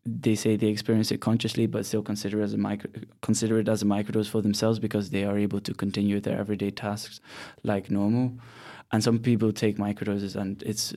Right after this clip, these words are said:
it, they don't feel anything, but then, uh, they still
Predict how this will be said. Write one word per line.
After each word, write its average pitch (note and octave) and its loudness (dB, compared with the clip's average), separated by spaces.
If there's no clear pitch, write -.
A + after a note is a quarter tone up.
it, G#2+ -4
they G#2 2
don't G#2 4
feel A2 0
anything, A2+ 4
but G#2 -2
then, G2+ 0
uh, F#2+ -2
they G#2+ 2
still G#2 2